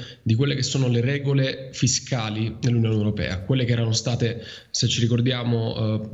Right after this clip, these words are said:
per un momento sospese durante il covid e negli anni a venire, quello che è il patto di stabilità e crescita.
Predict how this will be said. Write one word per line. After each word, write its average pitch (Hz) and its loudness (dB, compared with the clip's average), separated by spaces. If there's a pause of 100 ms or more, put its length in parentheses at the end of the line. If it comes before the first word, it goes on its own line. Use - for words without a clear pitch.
per 123 2
un 123 4
momento 127 2
sospese 127 0
durante 113 0
il 110 -2
covid 117 -2
e 107 0
negli 104 2
anni 104 -2
a 101 -2
venire, 95 0
quello 110 2
che 107 0
è - -4
il 104 0
patto 104 -2
di 98 0 (220)
stabilità 104 0
e 95 -4
crescita. - -2